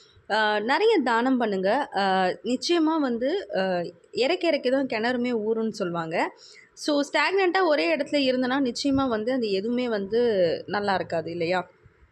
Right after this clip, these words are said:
So, பணமும் அப்படி தான். உங்ககிட்ட இருக்கிறதுல ஒரு ஃபிஃப்டி ருப்பீஸ் வச்சுருக்கீங்களா? அதில் ஒரு டென் ருப்பீஸ் கொடுங்க ஒரு இல்லாதவங்களுக்கு. So, அது மூலிமா நிச்சயமா உங்களுக்கு இறைவன் ட்வென்டி ருப்பீஸாக கொடுப்பானா இருக்கும். இல்லைன்னா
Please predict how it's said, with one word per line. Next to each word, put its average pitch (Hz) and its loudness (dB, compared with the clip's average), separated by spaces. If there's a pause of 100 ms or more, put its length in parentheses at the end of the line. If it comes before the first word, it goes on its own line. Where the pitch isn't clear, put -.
(240)
So, 214 -2
பணமும் 247 0
அப்படி 196 -4
தான். 196 -2 (320)
உங்ககிட்ட 349 2 (140)
இருக்கிறதுல 302 0 (160)
ஒரு 233 2 (120)
ஃபிஃப்டி 285 -2
ருப்பீஸ் 392 2
வச்சுருக்கீங்களா? 233 -4
அதில் 226 0
ஒரு 196 2
டென் 269 -2
ருப்பீஸ் 415 2
கொடுங்க 202 -4
ஒரு 190 -2
இல்லாதவங்களுக்கு. 208 -2 (340)
So, 330 2
அது 330 2
மூலிமா 403 4 (120)
நிச்சயமா 370 2
உங்களுக்கு 294 2
இறைவன் 277 2
ட்வென்டி 269 0
ருப்பீஸாக 285 -2
கொடுப்பானா 190 -2
இருக்கும். 180 -4 (300)
இல்லைன்னா 285 2